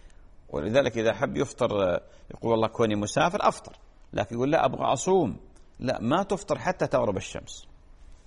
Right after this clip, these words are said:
حالة أخرى، بعض الناس يسأل يقول لك: "أنا والله، آه، كنت في الطائرة وغربت علي ال-، الشمس وأنا صائم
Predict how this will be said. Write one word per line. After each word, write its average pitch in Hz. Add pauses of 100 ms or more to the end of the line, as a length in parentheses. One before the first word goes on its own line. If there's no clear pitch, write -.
(240)
حالة 151
أخرى، - (640)
بعض 208
الناس 196
يسأل 147
يقول 135
لك: 127
"أنا 151
والله، 143 (640)
آه، 58
كنت 160
في -
الطائرة 78 (280)
وغربت 135
علي 117
ال-، 82
الشمس - (220)
وأنا 123
صائم -